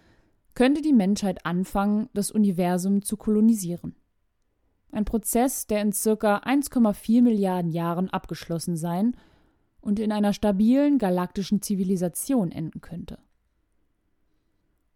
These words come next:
Zurück zum Text. Wenn wir genauer hinsehen,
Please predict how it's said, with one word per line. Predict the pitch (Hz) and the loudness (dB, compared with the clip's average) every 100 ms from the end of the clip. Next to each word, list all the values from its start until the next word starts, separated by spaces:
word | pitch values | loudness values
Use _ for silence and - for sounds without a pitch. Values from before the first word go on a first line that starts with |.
| _ | _
Zurück | - 220 208 247 - | -2 0 0 -2 -6
zum | 302 | -6
Text. | 277 180 - - - - _ _ _ _ _ _ _ _ _ _ _ _ _ _ _ _ _ _ | -4 -8 -10 -20 -20 -20 _ _ _ _ _ _ _ _ _ _ _ _ _ _ _ _ _ _
Wenn | 254 247 | 2 4
wir | 269 | 6
genauer | 262 247 277 320 | 6 6 4 2
hinsehen, | 240 220 226 214 240 269 | 4 4 4 4 2 0